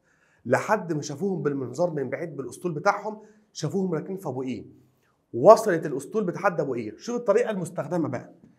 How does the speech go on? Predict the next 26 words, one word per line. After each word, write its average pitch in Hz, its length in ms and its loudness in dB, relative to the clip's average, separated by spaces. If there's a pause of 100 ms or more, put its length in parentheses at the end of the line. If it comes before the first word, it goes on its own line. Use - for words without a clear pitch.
(200)
ولاد 196 300 6
الذين 220 280 0
الانجليز 185 420 -2
دول 226 380 -4 (300)
حلوين 208 360 4
قوي، 202 380 0
فهمانين. 170 720 -4 (2500)
اللي 175 120 0
حصل 240 280 2
كالاتي: - 480 -8 (100)
واحد، 143 300 2 (140)
اتنين، 135 400 -2
تلاته، 127 380 -4
اربعه، 165 640 -8
خمسه، 120 400 -10
سته، 110 440 -8
سبعه، 143 420 -6
تمانيه. 190 460 -2 (220)
هتخيل 131 640 -6
ان 113 140 -10
ال-، 110 200 -10 (140)
الاكسات 160 400 -6
دي 185 280 -10 (240)
هو 120 120 -2
الاسطول 156 340 -6
الفرنسي. - 480 -10